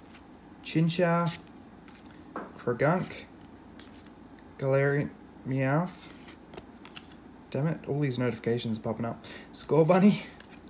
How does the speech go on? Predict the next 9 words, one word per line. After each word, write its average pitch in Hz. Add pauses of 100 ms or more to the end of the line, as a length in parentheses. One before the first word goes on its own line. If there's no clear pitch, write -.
(280)
Oh, 165
Sinistea, 156
I 143
like 147
Sinistea. - (340)
Okay, 135
so 113
the 143
reverse. 147